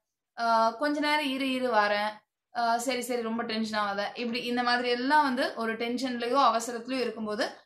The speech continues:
அவங்களை கொஞ்சம் stop பண்ணி wait பண்ண வைக்கிறதுக்காக யூஸ் பண்ற குட்டி குட்டி phrases. இது எல்லாமே ரொம்ப ரொம்ப easy. And, uh, at the same time, நீங்க பேசும்போது இதெல்லாம் யூஸ் பண்ணீங்கன்னா,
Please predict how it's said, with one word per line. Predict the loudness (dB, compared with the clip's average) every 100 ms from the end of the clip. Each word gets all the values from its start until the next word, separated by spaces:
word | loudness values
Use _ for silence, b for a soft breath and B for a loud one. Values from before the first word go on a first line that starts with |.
| _ _ -4
அவங்களை | -2 -2
கொஞ்சம் | -4 -4
stop | 6 6 8
பண்ணி | 2 0 -2
wait | -4 -2
பண்ண | -2 0
வைக்கிறதுக்காக | -4 -6 -10 0 0 2 0
யூஸ் | -2 -6 -6
பண்ற | -6 -2 -4 -4
குட்டி | -10 -8
குட்டி | -8 -10 -8
phrases. | -6 -6 -8 -16 _ _ _ _ _ _
இது | -4 2
எல்லாமே | 6 6 4
ரொம்ப | 0 -2 -2
ரொம்ப | -2 -2
easy. | -2 -4 -4 -4 -6 -8 _ _ _ _ -4
And, | 0 2 2 2 4
uh, | 6 6 2 -4 -14 _ -8
at | -6
the | -4
same | 0 0 2
time, | 2 2 -2 -10 _ _ -8
நீங்க | -2 0 4 6 6 4
பேசும்போது | 0 0 0 0 -2
இதெல்லாம் | 2 4 4
யூஸ் | 0 -6
பண்ணீங்கன்னா, | -6 -4 -2 -2